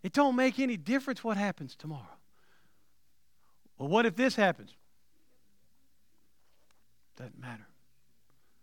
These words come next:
'Cause I'm not trying to do it on my own. Put your hand on your neighbor next to you and just pray for whatever God leads you to pray. Lord, we love you this morning, God. We thank you for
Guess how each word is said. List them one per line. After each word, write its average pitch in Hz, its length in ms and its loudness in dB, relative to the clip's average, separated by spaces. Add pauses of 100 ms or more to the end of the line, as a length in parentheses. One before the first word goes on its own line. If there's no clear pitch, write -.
(1200)
'Cause 139 120 -8
I'm 160 160 0
not 156 160 0
trying 165 280 0
to 135 80 -6
do 160 260 -6
it 147 80 -6
on 135 200 -8
my 123 140 -8
own. 110 460 -12 (1900)
Put 165 160 -6
your 175 80 2
hand 160 80 0
on 151 40 -2
your 139 80 -4
neighbor 139 220 -4
next 123 300 -12
to 117 80 -16
you 107 80 -16
and 95 80 -18
just 107 200 -20
pray 117 280 -12 (360)
for 117 140 -12
whatever 123 340 -6
God 117 260 -8
leads 117 200 -12
you 104 80 -20
to 104 60 -20
pray. - 280 -20 (1700)
Lord, 160 180 0
we 160 80 2
love 156 240 2
you 139 60 -8
this 139 180 -8
morning, 135 280 -8
God. 117 340 -12
We 143 120 -6
thank 151 320 -6
you 147 60 -6
for 127 320 -10